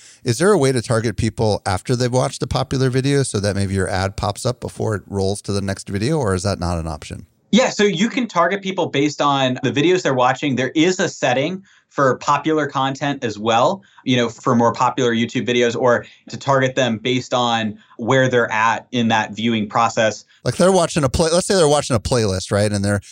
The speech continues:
Speaker 2: Yeah.
Speaker 1: going between the videos. Can you inject an ad right in the middle of those videos? Is that an option?
Speaker 2: It can, but in terms of the targeting, uh, you would have to, you'd have to know the specific video that most people are watching in a playlist. So it's not,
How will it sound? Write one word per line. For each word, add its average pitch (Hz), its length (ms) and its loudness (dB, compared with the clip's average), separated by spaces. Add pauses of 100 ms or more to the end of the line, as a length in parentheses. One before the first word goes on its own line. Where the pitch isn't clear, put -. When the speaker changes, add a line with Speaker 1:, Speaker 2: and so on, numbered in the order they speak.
(120)
Speaker 2:
Yeah. 156 140 2
Speaker 1:
going 131 220 4
between 120 280 0
the 104 60 2
videos. 107 320 2
Can 113 160 0
you 117 160 0 (120)
inject 117 520 0
an 113 80 0
ad 110 200 0
right 110 160 2
in 110 60 -2
the 104 100 0
middle 110 240 0
of 127 100 -4
those 117 200 0
videos? 120 280 0
Is 113 120 -4
that 104 140 0
an 95 80 -4
option? 101 360 -4 (360)
Speaker 2:
It 185 160 -8
can, 196 460 -2
but 156 380 0
in 151 160 -2
terms 208 320 -4
of 180 80 -2
the 143 100 -2
targeting, 160 920 -2
uh, 123 400 0
you 131 180 0
would 156 120 0
have 156 260 0
to, 135 240 2 (200)
you'd 180 140 0
have 202 280 0
to 175 100 -2
know 143 420 0
the 143 80 -4
specific 131 560 -6
video 117 320 0
that - 140 -4
most 117 180 0
people 120 180 -2
are 117 60 2
watching 110 340 0
in 107 60 -4
a 101 80 -4
playlist. 104 380 -2
So 127 240 2
it's 120 180 0
not, 151 320 2